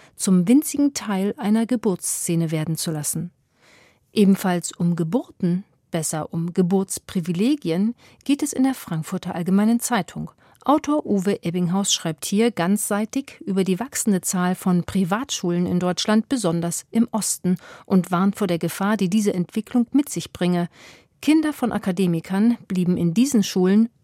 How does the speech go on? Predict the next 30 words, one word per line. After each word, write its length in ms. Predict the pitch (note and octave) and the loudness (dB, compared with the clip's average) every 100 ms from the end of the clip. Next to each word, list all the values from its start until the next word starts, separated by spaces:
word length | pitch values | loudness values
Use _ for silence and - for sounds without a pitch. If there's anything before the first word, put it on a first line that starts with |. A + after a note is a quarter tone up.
| - | -4
weitestgehend 800 | F#3+ E3+ F3 - F3+ F#3+ G3+ - | -2 -2 -6 -4 -2 0 -2 -2
unter 260 | E3+ F3 | -2 -2
ihresgleichen. 1000 | - E3+ G3 G3+ - A3 G#3+ F3 - E3+ - _ - _ | -4 -4 -4 -6 -4 0 0 -2 -6 -8 -10 _ -20 _
Flucht 540 | - G3+ G#3+ - - _ _ | -4 2 2 0 -16 _ _
in 160 | - F3+ | 0 2
die 120 | F3+ | 4
Homogenität 880 | F#3 F3+ F3 E3 E3 - A#3+ G#3 - - | 4 4 2 2 0 -2 -2 -2 -4 -2
nennt 260 | E3 D#3 | 0 0
Ebbinghaus 500 | F3 E3+ E3+ E3 D#3+ | 0 2 2 2 0
das. 320 | E3 D#3 - - _ _ _ _ _ - | -2 -2 -4 -12 _ _ _ _ _ 0
Gerade 400 | G#3+ G3 F3+ F3 | 2 4 4 4
nicht 420 | B3 E4+ - - - | 4 2 -6 -16 -6
unter 280 | F#3 F3 | -4 -2
ihresgleichen, 800 | D#3 F3 F3+ - F3 F3 - A3 G3 | -2 -2 -4 -4 -2 -2 2 2 4
sondern 400 | F3 E3+ D#3+ - | 2 2 -2 -2
unter 320 | - E3+ D#3 - _ | 0 0 -2 -14 _
Tiere 480 | - D#4 D#4 E3 F#3+ - _ | -2 2 2 2 -4 -6 _
begibt 320 | C#4+ C#4 C4 - | -2 0 -2 -2
sich 120 | C#4 | -2
die 140 | D4+ | -2
Schriftstellerin 800 | - F3+ - - F3+ F3+ F#3+ G3+ | -2 -4 -4 -6 -4 -2 2 4
Maxi 320 | F3+ D#3+ - A3 | 2 0 -6 -2
Obexer 540 | D#4+ C#4+ F3+ - E3+ | 0 0 -2 -2 0
in 140 | F3+ | 0
ihrem 260 | F#3 F3+ E3+ | 0 0 0
neuen 300 | E3+ F#3+ F3 | 2 4 2
Roman 420 | E3+ E3+ G3+ B3+ | 2 0 4 4
mit 140 | G#3+ D#3+ | 4 2
dem 160 | E3 | -2
Titel 280 | - B3 | -2 0